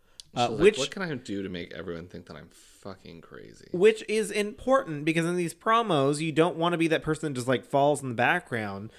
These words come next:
Speaker 1: Um, but standing out too much and then not providing us anything later, uh, is a problem. Uh, but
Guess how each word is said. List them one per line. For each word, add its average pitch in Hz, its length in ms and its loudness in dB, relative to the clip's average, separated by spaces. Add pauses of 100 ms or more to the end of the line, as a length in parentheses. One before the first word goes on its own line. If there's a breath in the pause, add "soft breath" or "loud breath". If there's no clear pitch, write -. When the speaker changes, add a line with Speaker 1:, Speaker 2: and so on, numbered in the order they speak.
(240 soft breath)
Speaker 1:
Um, 113 720 0 (320)
but 175 480 4 (600)
standing 160 340 0
out 143 100 0
too 139 140 -2
much 156 420 0
and 135 100 -4
then 127 120 -2
not 127 240 0
providing 127 500 2
us - 280 -6 (100)
anything 127 540 -6
later, 147 520 0 (260 loud breath)
uh, 110 300 2 (100)
is 131 160 0
a 113 60 -2
problem. 107 540 2 (260 soft breath)
Uh, 117 240 4
but 147 400 6